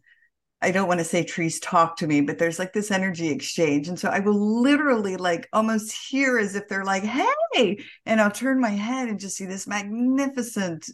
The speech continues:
angel oak tree here, you know, on Hilton Head. We, we have these beautiful live oaks. And I'll, I'll, it'll just stop me in my tracks. And then I walk up and put my hand on it, and I'm like, "Hi, how are you?" <laughs> Like, there's, there is, there, I mean, they're, they're living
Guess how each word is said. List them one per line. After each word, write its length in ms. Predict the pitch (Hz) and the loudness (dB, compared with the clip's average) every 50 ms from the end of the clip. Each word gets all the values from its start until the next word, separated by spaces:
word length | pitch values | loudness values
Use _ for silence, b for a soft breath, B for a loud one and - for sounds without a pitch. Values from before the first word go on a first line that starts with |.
| - - | -4 0
angel 360 | 202 214 220 208 214 208 190 | 2 2 2 2 2 2 2
oak 300 | - 185 196 202 202 - | 2 2 2 2 0 -4
tree 400 | - - - 190 175 165 156 156 | -8 -6 -4 -4 -2 -2 -4 -4
here, 360 | 170 180 170 170 170 165 165 | -6 -2 0 0 0 0 0
you 100 | 165 170 | -2 -2
know, 120 | 160 160 160 | -2 -2 -2
on 160 | 156 160 180 | -2 -2 -2
Hilton 200 | 196 180 - 180 | -2 -4 -2 -2
Head. 160 | 175 175 160 | -2 -2 -2
We, 120 | 147 165 160 | -4 -6 -6
we 140 | 151 160 | -4 -4
have 120 | 165 170 151 | -4 -4 -6
these 160 | 147 160 - | -6 -8 -8
beautiful 300 | - 208 202 - - 165 | -6 -6 -6 -6 -4 -2
live 260 | 165 156 151 151 147 | 0 2 2 2 0
oaks. 400 | 160 160 156 147 - - - b b b b b b _ _ _ _ _ _ - | -2 -2 -2 -4 -6 -10 -14 b b b b b b _ _ _ _ _ _ -4
And 160 | 202 208 202 | -2 -2 0
I'll, 360 | - - 202 202 202 202 185 - | 2 2 2 2 2 0 -2 -2
I'll, 180 | - 202 208 - | -2 0 0 0
it'll 200 | 208 202 202 202 | -2 -2 -4 -6
just 220 | 196 190 - - | -8 -8 -10 -6
stop 240 | - 190 180 175 214 | -2 0 0 0 0
me 100 | 214 214 | 0 0
in 80 | 196 | 0
my 120 | 170 175 180 | 0 -2 -4
tracks. 420 | - - 226 233 294 381 - - | -4 0 0 2 2 0 -2 -6
And 100 | 202 170 | -4 -2
then 120 | 175 214 269 | 0 2 2
I 100 | 285 226 | 2 2
walk 300 | 196 202 202 208 208 214 | 2 2 2 2 2 0
up 120 | 214 208 | -2 -2
and 120 | 208 190 | -2 -4
put 120 | 208 214 - | -4 -2 -2
my 120 | 214 208 | -2 0
hand 360 | 202 196 208 208 220 240 247 | 0 0 0 0 0 0 0
on 200 | 240 208 190 175 | 0 0 0 -2
it, 60 | 175 175 | -2 -6
and 100 | 175 180 | -6 -6
I'm 120 | 185 190 | -8 -6
like, 200 | 196 208 208 208 | -6 -6 -8 -8
"Hi, 840 | - - - - 269 294 - - - - 403 392 381 359 302 262 254 220 | -10 -12 -12 -12 -12 -12 -14 -16 -18 -18 -16 -10 -4 -2 0 0 0 -2
how 220 | 233 262 277 285 285 | -4 -6 -8 -6 -4
are 200 | 269 302 349 403 | -4 -4 -4 -4
you?" 600 | 453 440 359 320 339 285 254 247 254 254 - - _ | -4 -2 2 2 4 6 6 4 4 2 0 -2 _
<laughs> 40 | - | 2
Like, 240 | 269 254 254 B B B B B B B - | 2 2 2 B B B B B B B 2
there's, 240 | 254 247 240 240 - | 2 2 2 2 0
there 220 | - 254 254 247 | 0 2 2 2
is, 360 | - 262 311 349 339 294 247 | 2 0 0 0 -2 -2 -2
there, 400 | 240 214 208 202 208 185 123 202 - | 0 0 0 2 0 0 -2 -4 -4
I 60 | - | -2
mean, 160 | 208 220 214 | -2 -2 0
they're, 300 | 208 214 220 220 220 220 262 | 0 0 -2 -2 -4 -6 -4
they're 200 | 220 220 220 220 | -2 -2 0 0
living 540 | 220 233 240 247 247 240 247 240 233 240 | 0 -2 0 0 2 2 2 2 2 0